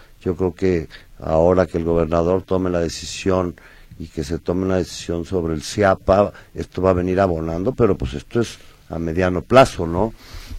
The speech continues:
Pero sí hay que estar cambiando muchísimas, eh, tuberías. Ayer tenía yo un reporte de una colonia, tenía diez socavones la colonia, ¿no?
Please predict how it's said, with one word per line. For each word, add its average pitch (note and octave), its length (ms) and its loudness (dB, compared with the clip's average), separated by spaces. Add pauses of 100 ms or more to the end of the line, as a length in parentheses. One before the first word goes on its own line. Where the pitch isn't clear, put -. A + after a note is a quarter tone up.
Pero G2 240 -2
sí G#2 280 0
hay G2+ 120 6
que - 120 -10
estar G2 340 0 (340)
cambiando F2 400 -4
muchísimas, F2 840 -6 (360)
eh, F2+ 460 -4 (200)
tuberías. E2+ 460 -6
Ayer F#2+ 460 -2
tenía F#2 300 -4
yo F#2 140 -2
un F2+ 100 -6
reporte F2+ 320 -6
de G2 60 0
una F#2 180 0
colonia, F2+ 340 -2
tenía F2 300 4
diez F#2 240 0
socavones F#2+ 840 2
la E2 80 0
colonia, D#2 500 -8
¿no? A#1 280 -10